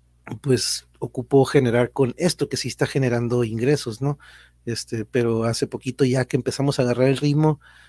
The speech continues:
dije, "Ah, pues, podemos empezar a, a darle un poquito más de transmisiones otra vez". Pero, pues, ¿te acuerdas? Antes estábamos como, pues, cuatro o cinco veces a la semana, ¿no? Tratando de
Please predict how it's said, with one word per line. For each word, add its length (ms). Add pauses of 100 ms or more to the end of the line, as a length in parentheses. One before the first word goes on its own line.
(160)
dije, 180
"Ah, 80
pues, 160
podemos 360
empezar 300
a, 180
a 240
darle 300
un 120
poquito 360
más 180
de 80
transmisiones 560
otra 200
vez". 280 (480)
Pero, 180
pues, 140
¿te 80
acuerdas? 380
Antes 160
estábamos 340
como, 480
pues, 160
cuatro 420
o 20
cinco 320
veces 220
a 40
la 100
semana, 380
¿no? 140
Tratando 480
de 240